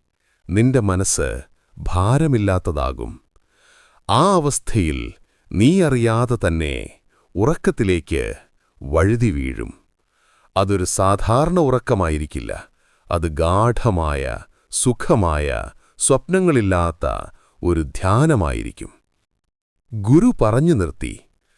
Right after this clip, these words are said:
അന്ന് രാത്രി ഗുരു പറഞ്ഞതുപോലെ ആനന്ദ് എല്ലാം ചെയ്തു. അവൻ കിടക്കിയിൽ കിടന്ന് തന്റെ ശ്വാസത്തിൽ മാത്രം ശ്രദ്ധിച്ചു.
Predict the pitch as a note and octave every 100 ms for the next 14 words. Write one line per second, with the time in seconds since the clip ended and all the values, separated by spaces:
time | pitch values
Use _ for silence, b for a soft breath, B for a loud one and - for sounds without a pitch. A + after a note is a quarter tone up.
0 | _ _ - G2 D3+ A3+ F3 A2 - D#2
1 | G#1+ G1+ _ _ _ G#2 A2 G#3 B3 A#2+
2 | A#2+ E3 B2+ G2 E2 D2 B1+ G#1 - _
3 | _ - F2 B2 F#3 F3+ G2+ F#2+ A#2+ D3
4 | F#3 F#3+ - C#2 A#1+ G1+ _ _ _ _
5 | _ _ _ - G2 A2 G#2 - C3+ F3
6 | A3 G3+ D3 A2+ G2+ F2+ D2 A1+ G1+ _
7 | _ _ - A2+ A2 - A#2 A#2+ F#3+ -
8 | A3 F3+ C#3 G#2 G#2+ C#3 D#3 D#3+ D#3 -
9 | G#2+ F2 - - -